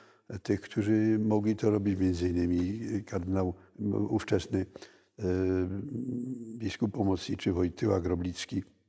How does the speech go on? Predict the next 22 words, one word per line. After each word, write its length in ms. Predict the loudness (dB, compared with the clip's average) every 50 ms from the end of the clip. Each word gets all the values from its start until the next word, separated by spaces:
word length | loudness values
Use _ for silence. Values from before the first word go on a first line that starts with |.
| _ _ _ _ _
A 120 | 2 2
z 80 | 2 4
takich, 480 | 2 0 2 2 2 0 0 -2 0
y, 160 | 2 2 2 2
kontaktów 600 | 2 0 2 2 2 0 0 0 0 0 2 4
z 80 | 4
ludźmi 340 | 4 4 4 2 0 -2 0
to 120 | 2 2
mam, 280 | 4 4 4 4 2 2
e, 40 | 2 2 2 2 2 2 -2 -4 -8 -12 -14 -14 -4
taki, 340 | -2 -2 -2 -2 -4 -6 -6 -6 -6 -4 -2
e, 340 | -2 -2 0 -2 -2 -4 -4 -4
to 100 | -4 -4
było 200 | -2 -2 -2 -2
piękne. 340 | 0 -2 -2 -2 -2 -4 -4
E, 60 | -4 -6 -12 -20 -20 -20 -20 -20 -20 -20 _ _ _ _ -6
w 380 | -4 -2 -2 -2 -4 -6 -8 -4
pewnym 220 | -2 0 2 4
momencie 360 | 4 4 4 2 2 -2 -4 -4
przychodzi 360 | 0 0 2 2 2 2 2
do 120 | 2 2
mnie 220 | 4 2 2 2